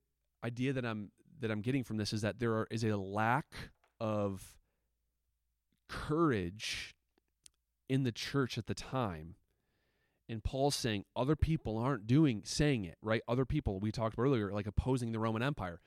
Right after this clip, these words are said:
Like, other people aren't opposing the Roman Empire. I am. And he's saying we all should be doing it, but I'm filling up what is lacking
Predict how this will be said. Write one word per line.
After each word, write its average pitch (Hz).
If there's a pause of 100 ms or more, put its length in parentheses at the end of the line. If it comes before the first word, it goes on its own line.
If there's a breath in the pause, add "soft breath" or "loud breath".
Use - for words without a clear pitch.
(240 soft breath)
Like, 104
other 143
people 165
aren't 127
opposing 131
the 117
Roman 123
Empire. 95 (240)
I 113
am. 107 (440 soft breath)
And 117
he's 143
saying 135
we 127
all 156
should 139
be 107
doing 101
it, 107
but 110
I'm 143
filling 135
up 135
what 110
is 95
lacking 98